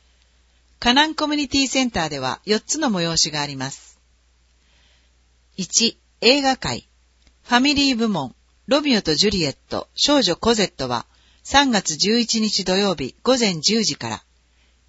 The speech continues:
定員先着五組。クラシック部門、メトロポリスは三月十一日土曜日午後一時三十分から。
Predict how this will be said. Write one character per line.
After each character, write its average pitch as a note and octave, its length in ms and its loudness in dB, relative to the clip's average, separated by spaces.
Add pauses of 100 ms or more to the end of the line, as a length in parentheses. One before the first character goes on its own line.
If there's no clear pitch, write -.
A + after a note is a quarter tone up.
定 B3 240 6
員 A3+ 300 0
先 B3 260 0
着 A3 280 -2
五 F#3+ 160 -4
組。 C3 320 -10 (1400)
ク A#3+ 80 -2
ラ C#4 160 6
シ - 160 2
ッ B3 100 -2
ク B3+ 140 -4
部 A3+ 120 2
門、 E3+ 260 -2 (120)
メ F#3+ 140 -2
ト C#4 100 4
ロ C4 140 6
ポ A#3 140 2
リ F#3 100 0
ス - 160 -4
は B2 180 -4 (400)
三 C4+ 280 2
月 F#3+ 260 0
十 A3 220 2
一 A3 200 -2
日 G3 280 -2
土 F3+ 120 4
曜 F#3 200 4
日 - 260 -8
午 B3+ 160 2
後 G#3+ 100 4
一 A3 220 0
時 G3+ 80 -2
三 A3+ 240 0
十 B3 140 0
分 D3+ 280 -10
か B2+ 140 -8
ら。 - 160 -8